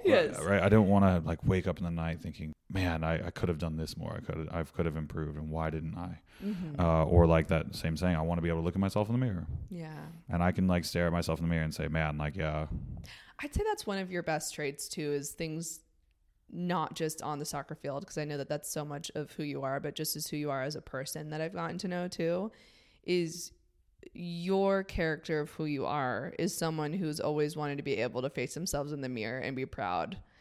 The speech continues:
Speaker 1: And I feel like you have such a good character as a human being, reliable, <laughs> caring, like, you have people in your lives' best interest. So I'd think that that was probably something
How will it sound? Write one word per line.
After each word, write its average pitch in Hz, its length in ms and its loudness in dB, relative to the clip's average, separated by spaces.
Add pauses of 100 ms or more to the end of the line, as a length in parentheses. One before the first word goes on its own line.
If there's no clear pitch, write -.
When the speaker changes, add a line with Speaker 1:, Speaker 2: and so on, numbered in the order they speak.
(380)
Speaker 1:
And 170 100 2
I 165 100 4
feel 165 180 0
like 156 460 -2
you 165 440 0
have 165 260 0
such - 480 -2
a 196 40 -2
good 170 200 -2
character 151 400 -4
as 147 160 -2
a 151 40 -4
human 147 360 -6
being, 143 520 -4 (420)
reliable, 151 1200 0
<laughs> - 40 -20
caring, 147 800 0
like, 147 320 -2 (460)
you 226 320 0
have 285 240 -4
people 214 320 -2
in 190 80 -2
your 175 140 -2
lives' 156 340 0
best - 320 -2
interest. - 760 -6 (140)
So - 180 0
I'd 170 180 2
think 175 220 0
that 165 120 -2
that 151 160 2
was 156 120 0
probably 156 280 -2
something 143 600 -6